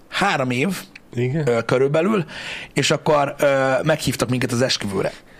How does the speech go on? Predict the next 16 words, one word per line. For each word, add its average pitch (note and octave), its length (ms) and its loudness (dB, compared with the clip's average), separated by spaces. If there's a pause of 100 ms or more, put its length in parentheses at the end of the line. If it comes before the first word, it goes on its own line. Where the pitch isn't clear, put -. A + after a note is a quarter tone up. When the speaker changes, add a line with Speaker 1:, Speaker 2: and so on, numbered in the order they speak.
(220)
Speaker 2:
Igen. D3+ 280 0 (100)
Speaker 1:
És B2+ 100 -2
akkor C#3 120 2
az D#3 80 4
egyik C#3+ 300 0
nagyon D3 220 0
kedves B2+ 320 0
barátom, C3+ 640 0
aki - 200 -4
szintén G2+ 500 0 (960)
bogaras, B2 540 0 (100)
mert - 100 -2
mindenki D3+ 320 0
az - 160 0
amúgy D#3+ 180 0
szinte, F#3 400 0